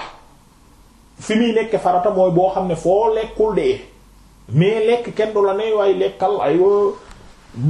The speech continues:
ci, ci, ci jaamu Yàlla gi inscrire nañ ci lekk, non.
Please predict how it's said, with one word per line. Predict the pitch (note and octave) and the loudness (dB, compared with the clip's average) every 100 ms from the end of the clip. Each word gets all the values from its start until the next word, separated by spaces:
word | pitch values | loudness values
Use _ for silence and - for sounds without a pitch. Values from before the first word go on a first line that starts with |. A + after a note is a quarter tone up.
| F3+ E3 F3 F#3 F3+ | 2 0 0 0 2
ci, | A3+ A3+ | 0 0
ci, | - G#3+ | -2 -4
ci | - F3 | -2 0
jaamu | G3+ G#3 G3 | 0 2 2
Yàlla | F#3 F#3 F3 | 2 2 0
gi | G3+ D#3+ D#3+ - - | -2 -6 -10 -8 0
inscrire | G#3 - G3 F#3+ | 0 0 -2 0
nañ | F3+ F3 | 2 0
ci | G3+ | 0
lekk, | F3+ - C#3+ | -2 -2 0
non. | E3+ | 0